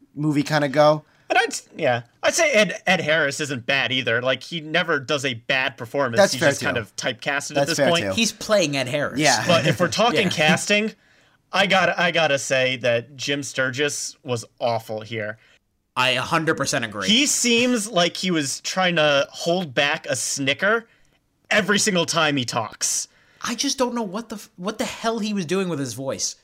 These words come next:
Speaker 3: the entire time. He is fr-, the character's from the U K. Just be
Speaker 2: <laughs>
Speaker 3: British.
Speaker 2: And, and the drama that his character is involved with, either with his fiance or with his brother, almost all of them follow the same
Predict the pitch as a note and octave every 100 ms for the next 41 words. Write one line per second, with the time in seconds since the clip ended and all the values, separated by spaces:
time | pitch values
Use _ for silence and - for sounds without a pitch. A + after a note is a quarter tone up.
0 | _ C3 B2 A#2+ C3+ A#2+ A#2 G#2+ F#2+ -
1 | - _ _ _ - A#3+ B3+ - - C4+
2 | B3+ B3+ E4+ F4 F4 F4 F4+ D#4 C#4+ D4
3 | C#4+ D4 F#3+ - D#4 - - - - -
4 | - - G#2+ - - - E3 E3 D#3+ -
5 | - _ _ - E3+ D3+ B2 D3 E3 F#3+
6 | A#3 E3+ D3+ B2+ D#3+ - F#3+ F#3 F#3+ G#3
7 | G#3 G#3 G3+ G3+ G3 G3 F#3+ G#3 G#3 -
8 | F3+ D3 D3 C#3+ B2+ D3+ C#3 C#3 B2 -
9 | C3 D3+ D#3+ - F#3 E3+ D#3 C3 D3 B2
10 | - C3+ D3 C#3+ F3 F#3+ - - - _
11 | _ _ _ _ G3 G#3 F#3+ - G3 A#3
12 | A#3 G#3+ G3 F#3+ F3 E3+ D3+ - F3 E3+
13 | F3+ F#3+